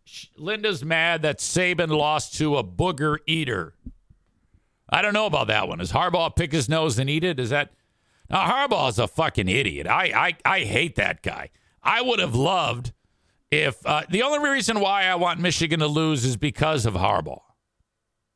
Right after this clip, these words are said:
So I'm torn. I love those players. I love that they're getting paid millions of dollars. I can't stand Harbaugh. Did you see that story where that piece of shit hired an agent?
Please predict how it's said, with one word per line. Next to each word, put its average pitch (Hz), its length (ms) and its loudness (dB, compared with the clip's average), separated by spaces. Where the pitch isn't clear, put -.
So - 160 0
I'm 202 260 0
torn. 175 380 0
I 120 60 0
love 220 380 -2
those 180 220 0
players. - 640 -4
I 175 160 -6
love 220 220 -2
that 208 120 -2
they're 196 120 -2
getting 156 340 -2
paid 151 420 -2
millions 135 520 -2
of 107 100 -2
dollars. 107 560 -4
I 156 100 0
can't 208 320 -2
stand 185 400 0
Harbaugh. 143 440 0
Did 156 160 -8
you 180 80 -2
see 247 220 0
that 233 180 0
story 214 380 0
where 208 140 2
that 185 240 0
piece - 260 0
of 156 80 -4
shit 190 400 0
hired 190 380 2
an 170 120 0
agent? 180 460 0